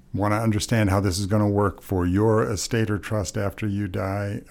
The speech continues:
um, we're happy to talk with you. So is the lawyer that has already been involved in, in the administration of your estate,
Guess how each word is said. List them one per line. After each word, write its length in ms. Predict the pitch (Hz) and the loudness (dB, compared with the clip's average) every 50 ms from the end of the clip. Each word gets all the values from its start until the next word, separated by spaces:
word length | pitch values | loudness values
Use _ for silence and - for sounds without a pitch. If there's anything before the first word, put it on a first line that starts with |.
| - | -10
um, 340 | 98 92 92 95 92 80 - - | -8 -6 -6 -6 -8 -8 -8 -6
we're 120 | 107 92 | -6 -4
happy 260 | 82 101 110 - - | -4 -4 -4 -4 -6
to 80 | 101 104 | -8 -8
talk 260 | - 104 98 95 87 | -6 -6 -8 -8 -8
with 180 | 95 101 - - | -8 -10 -10 -10
you. 120 | 98 95 - | -10 -10 -10
So 360 | - - - 123 120 120 120 120 | -10 -6 -2 2 2 2 2 2
is 480 | 117 110 107 110 110 107 101 92 - | 2 2 2 2 2 2 0 0 -2
the 100 | - 110 | -2 0
lawyer 500 | 101 98 107 110 107 107 107 101 101 101 | 0 2 2 0 0 0 0 0 -2 -2
that 220 | 95 98 95 92 82 | -2 -2 -2 -2 0
has 200 | 90 95 87 98 | -2 -2 -2 -2
already 300 | 95 95 95 95 98 92 | -2 0 0 0 -2 -2
been 180 | 85 92 95 | -4 -4 -4
involved 680 | 92 87 90 87 90 90 90 92 92 92 92 82 - - - - | -2 -4 -4 -4 -4 -4 -4 -4 -4 -4 -6 -8 -10 -12 -12 -10
in, 300 | 120 - 90 87 87 - - - - - - - - | -8 -6 -6 -6 -6 -8 -12 -18 -20 -20 -20 -20 -12
in 220 | - 104 92 90 | -6 -6 -4 -4
the 160 | 90 90 92 87 | -2 -2 -2 -2
administration 800 | 85 87 95 90 90 - - - 101 90 85 80 - - 92 85 | -2 -2 0 0 0 -2 -2 -2 -2 -2 -2 -2 -2 -2 -2 -2
of 140 | 82 78 | -2 -2
your 180 | 90 87 85 87 | -2 -2 -2 -2
estate, 460 | 82 - - - - 90 87 85 - | -4 -6 -6 -6 -4 -4 -4 -4 -6